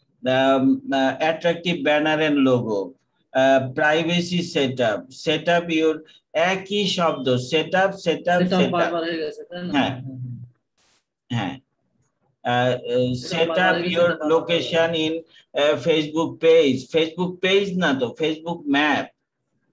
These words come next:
Speaker 2: Facebook map।
Speaker 1: হ্যাঁ।
Speaker 2: হুম,
Speaker 1: আপনি
Speaker 2: হুম।
Speaker 1: setup আর বলতে হবে না, আপনি location in
Speaker 2: সেটআপ হবে না।
Speaker 1: Facebook map, এইটুক
Speaker 2: in
Speaker 1: বললেই তো
Speaker 2: map।
Speaker 1: যথেষ্ট।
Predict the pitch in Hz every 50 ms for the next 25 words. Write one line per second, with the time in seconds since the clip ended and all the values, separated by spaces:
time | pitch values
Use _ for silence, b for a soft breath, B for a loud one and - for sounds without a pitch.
0 | _ _ _ _ _ _ _ _ _ _ _ _ _ - 156 151 - - 160 -
1 | - - - 160 165 147 139 135 131 110 - - - - _ _ _ - - -
2 | - 131 - - - 135 135 - 175 180 185 180 - 127 - 175 170 170 196 196
3 | 202 196 190 190 185 180 180 175 165 180 180 175 170 - 165 151 135 123 123 120
4 | 120 127 135 135 135 160 160 151 143 160 175 175 175 185 180 180 - 202 190 185
5 | 190 190 180 175 170 170 160 160 147 165 165 170 175 - 170 175 170 - 156 151
6 | 143 139 131 113 - - 135 151 156 - 185 160 - - 190 190 180 170 190 190
7 | - 185 190 185 175 170 165 170 151 139 127 - - -